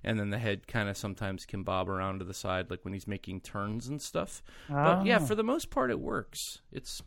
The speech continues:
Speaker 1: it's a pretty cool little gadget. You can plug it in here and, and see, uh, how, how we do. He does tricks and stuff. He'll talk to you,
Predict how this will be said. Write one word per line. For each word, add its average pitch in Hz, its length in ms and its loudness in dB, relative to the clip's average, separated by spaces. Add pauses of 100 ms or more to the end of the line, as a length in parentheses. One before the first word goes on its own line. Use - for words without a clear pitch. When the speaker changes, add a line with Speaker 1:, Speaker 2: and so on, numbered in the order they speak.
Speaker 1:
it's - 160 -8
a - 60 -10
pretty 262 260 0
cool 220 140 -2
little 175 180 2
gadget. - 400 -2 (220)
You - 60 -20
can 120 100 -12
plug 143 260 4
it 123 100 4
in 131 140 4
here 123 360 4
and, 98 260 0 (500)
and 113 140 -6
see, 123 440 0
uh, 107 380 2
how, 110 220 0 (320)
how 113 180 0
we 110 100 0
do. 131 460 4 (840)
He 143 140 -4
does 208 280 6
tricks - 480 0
and 214 120 -2
stuff. 220 380 2
He'll 165 140 0
talk 156 380 2
to 165 80 -6
you, 160 500 -2